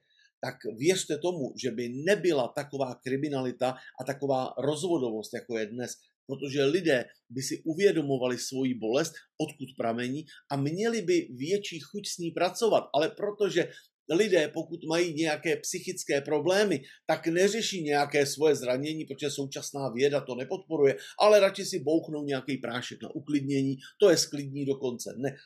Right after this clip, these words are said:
Druhý den skočí do pracovního procesu a jejich bolest, jejich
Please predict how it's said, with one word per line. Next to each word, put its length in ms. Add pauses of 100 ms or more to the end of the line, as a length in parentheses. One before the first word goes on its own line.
(140)
Druhý 280
den 180
skočí 380
do 100
pracovního 520
procesu 540 (340)
a 240
jejich 380
bolest, 520
jejich 360